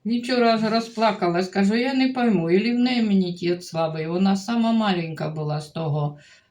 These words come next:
ну, як сказати, як родилась, вона сама маленька була. І Аня її вибрала саме маленьку. Не знаю я, що з нею. Ну, коротше, чесалась вона, конечно.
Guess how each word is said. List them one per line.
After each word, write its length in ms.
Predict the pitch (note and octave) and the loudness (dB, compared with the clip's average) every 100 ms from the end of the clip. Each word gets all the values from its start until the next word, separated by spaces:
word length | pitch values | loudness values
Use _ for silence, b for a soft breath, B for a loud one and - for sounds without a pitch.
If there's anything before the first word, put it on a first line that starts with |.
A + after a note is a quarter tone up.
| - | -10
ну, 120 | F3 | -4
як 240 | D3+ C#3 - | -2 -2 -6
сказати, 500 | - C#3 C3+ C#3+ D3 | -10 -6 -6 -6 -8
як 140 | D3 | -6
родилась, 520 | F3 F3+ B3+ G3+ E3 | -2 -2 -2 -2 -2
вона 220 | F#3+ G3 G3 | 2 2 2
сама 280 | G#3 G#3+ G#3+ | 0 -4 -2
маленька 560 | G3+ F#3 C#3+ C#3+ C#3+ | 0 0 -2 -6 -8
була. 340 | C#3+ C#3+ C#3+ F3+ | -8 -6 -4 -4
І 80 | |
Аня 260 | D4+ D#4 A3 | -4 -4 -2
її 280 | F#3+ F3+ F3 | 0 0 -2
вибрала 500 | G3 G#3 F3 D#3 D#3+ | -2 -4 -4 -6 -8
саме 320 | - F#3+ F3 | -4 -4 -4
маленьку. 640 | D#3 D#3 D#3 E3 D#3 - _ _ _ _ _ _ _ _ _ _ _ _ _ _ _ B B B B C#4 | -6 -8 -10 -12 -14 -18 _ _ _ _ _ _ _ _ _ _ _ _ _ _ _ B B B B -6
Не 180 | C#4 | -2
знаю 460 | G#3 E3+ E3 D3+ D3+ | 0 0 0 -2 -2
я, 140 | D#3 | -2
що 240 | F3+ C#4+ D4 | -4 -6 -4
з 80 | B3+ | 2
нею. 360 | A#3 A3 G3+ A3 | 2 4 2 0
Ну, 160 | D#4 | -2
коротше, 540 | B3 A#3+ A#3 A#3 F#3 F3+ | -4 -2 0 -2 -4 -4
чесалась 680 | - F#3 C#4 C#4+ C4+ C4+ G3+ | -4 -4 -2 -2 -2 -6 -2
вона, 320 | G3+ G3 A3 | 2 2 0
конечно. 720 | G3+ F3 F3+ G3 - F#3 F#3+ | -4 -4 -2 -2 -4 -8 -8